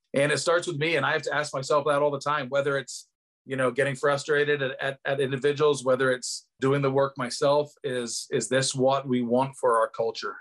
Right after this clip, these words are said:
And I think that's obviously been our focus. And, and we've been lucky that, that year two, we were able to, to get more wins, and, and we had players that really bought into that.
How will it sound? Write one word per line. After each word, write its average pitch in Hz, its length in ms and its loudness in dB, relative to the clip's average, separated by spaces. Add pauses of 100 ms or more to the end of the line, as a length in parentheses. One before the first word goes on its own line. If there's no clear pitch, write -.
And 92 100 -4
I - 20 -2
think 120 200 -6
that's 123 240 0
obviously 120 460 0
been 117 200 0
our 120 200 0
focus. 123 520 0
And, 117 140 -2 (100)
and 117 180 0
we've 123 140 2
been 131 160 2
lucky 135 320 0
that, 123 300 0 (120)
that 120 200 -4
year 123 360 0
two, 139 420 0 (120)
we 123 140 0
were 120 100 0
able 123 280 2
to, 120 180 0 (180)
to 123 100 -6
get 127 200 -4
more 127 200 2
wins, 135 380 0
and, 113 140 -4 (520)
and 120 180 0
we 120 140 2
had 123 240 -2
players 127 500 2
that 120 240 -2
really 127 320 0
bought 127 260 2
into 135 260 -2
that. 107 180 -10